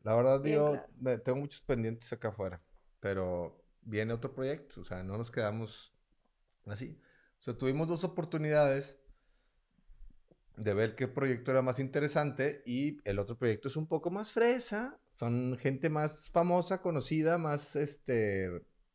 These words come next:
Speaker 1: pues, gente más, con más nombre, con más educación, que, pues,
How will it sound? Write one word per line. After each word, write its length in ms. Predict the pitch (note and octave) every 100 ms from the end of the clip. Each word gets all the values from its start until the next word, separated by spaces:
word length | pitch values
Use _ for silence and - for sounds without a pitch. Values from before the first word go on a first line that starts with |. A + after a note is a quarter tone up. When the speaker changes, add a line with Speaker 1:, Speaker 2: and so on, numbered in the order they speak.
| _ _
Speaker 1:
pues, 220 | G#2+ G2
gente 400 | - G#2+ A2 C#3
más, 600 | C#3+ C#3+ C#3 - - - - - _ _ _ _ _ - - _
con 180 | A2 A#2+
más 140 | D#3
nombre, 480 | F3+ G3 G3 E3+ F3
con 140 | E3+ C#3
más 140 | C#3
educación, 560 | E3 E3 E3 F3+ E3+ F3+
que, 120 | D#3
pues, 580 | A2+ G2+ F#2+ F2+ - -